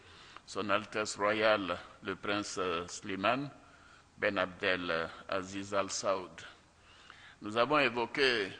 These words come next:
les excellentes relations d'amitié et de coopération qui existent, euh, entre la Côte d'Ivoire et le Royaume d'Arabie Saoudite.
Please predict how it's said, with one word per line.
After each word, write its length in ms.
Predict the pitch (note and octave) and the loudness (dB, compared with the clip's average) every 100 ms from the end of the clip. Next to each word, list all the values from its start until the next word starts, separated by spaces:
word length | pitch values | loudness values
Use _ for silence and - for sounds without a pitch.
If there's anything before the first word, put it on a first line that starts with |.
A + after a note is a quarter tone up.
| - - | -16 -4
les 260 | A2 G#2+ | -2 0
excellentes 640 | B2 - C#3 C#3 D3 D3 - | 0 2 0 2 2 2 2
relations 640 | G2 G2+ G2+ G#2 - A#2+ | 2 2 2 0 0 0
d'amitié 600 | A#2+ B2 B2 - G#2 G2 - - - - - - - - | 2 2 -2 -6 -8 -8 -18 -20 -20 -20 -20 -20 -10 -2
et 80 | |
de 120 | G#2+ G#2+ | 0 0
coopération 880 | A2 G#2 - F#2+ G#2 - C3 D#3 D3+ - - | -2 -2 2 2 2 0 0 0 -2 -14 -12
qui 120 | A#2 | -2
existent, 600 | G#2+ G2+ G#2+ B2 - - | -2 -2 -6 -4 -6 -2
euh, 200 | F#2+ E2+ G2 - - - - - | 0 0 -4 -16 -20 -20 -18 -4
entre 220 | A2 G#2+ | -4 2
la 100 | G2 | 2
Côte 240 | F#2+ A2 | 2 -2
d'Ivoire 500 | A2 F2+ G#2+ B2 C3 B2+ - - - | 0 0 4 6 4 -2 -14 -12 -6
et 60 | G#2+ | -2
le 140 | G#2 | 0
Royaume 340 | G#2+ G#2+ B2 | 2 2 2
d'Arabie 340 | A2+ G2 F#2 G#2+ | 2 2 2 -2
Saoudite. 680 | - E2+ D2 - - - | -4 -4 -4 -12 -14 -16